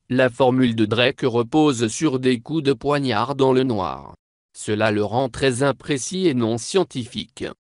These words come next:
La marge d'erreur va bien au-delà de ce qui devrait être considéré comme acceptable ou significatif. Je parie que vous n'avez jamais entendu parler de cela auparavant,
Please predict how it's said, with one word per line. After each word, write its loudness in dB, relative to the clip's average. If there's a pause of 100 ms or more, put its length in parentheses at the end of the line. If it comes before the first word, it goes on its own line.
(260)
La 2
marge 0
d'erreur -2
va 4
bien 2
au-delà 4
de 0
ce -2
qui -4
devrait 4
être -2
considéré -2
comme 0
acceptable 0
ou -4
significatif. -2 (480)
Je 0
parie 0
que 0
vous 0
n'avez 2
jamais 4
entendu 0
parler 2
de -2
cela 2
auparavant, -2